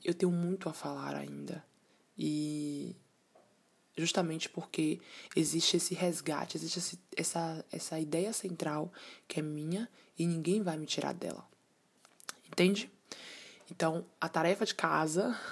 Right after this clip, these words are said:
<laughs> pra vocês é sentar e refletir e buscar qual é a sua mensagem no mundo. O que você comunica, né? O que é seu.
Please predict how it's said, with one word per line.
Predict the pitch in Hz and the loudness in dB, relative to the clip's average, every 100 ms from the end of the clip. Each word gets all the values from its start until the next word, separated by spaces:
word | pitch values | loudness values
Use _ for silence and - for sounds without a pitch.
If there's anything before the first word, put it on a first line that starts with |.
| - | -10
<laughs> | 170 180 - | -8 -8 -4
pra | 160 | -2
vocês | 160 151 - 73 - 175 - - - - - - - - - | -2 -2 2 4 4 0 -8 -18 -20 -20 -20 -20 -20 -20 -8
é | 165 | -6
sentar | 165 190 196 196 165 156 156 - _ | -2 -2 0 2 2 2 -2 -6 _
e | 175 | -2
refletir | 165 175 180 190 190 - - 151 151 180 - | 0 0 0 -2 0 -4 -4 -6 -8 -8 -6
e | |
buscar | 160 185 196 - - 156 147 143 - | 0 0 0 -4 -4 -4 -2 -6 -10
qual | - 170 160 | 0 2 2
é | 160 - | 0 -2
a | 180 | -6
sua | - - 214 214 | -8 -6 -4 -4
mensagem | 180 160 165 151 156 156 | -6 -6 -4 -4 -4 -6
no | 156 | -8
mundo. | 151 147 147 147 - _ _ _ _ _ _ | -10 -12 -14 -16 -18 _ _ _ _ _ _
O | - | -8
que | 180 - | -4 0
você | 214 220 202 | 2 2 0
comunica, | 196 185 180 165 156 151 147 - 156 151 _ _ _ _ _ _ | 0 2 2 0 -4 -4 -6 -6 -8 -10 _ _ _ _ _ _
né? | 165 165 | 2 2
O | 180 | 2
que | - 190 | -2 -6
é | |
seu. | 185 - - 160 160 151 151 | -4 -4 0 2 4 0 -4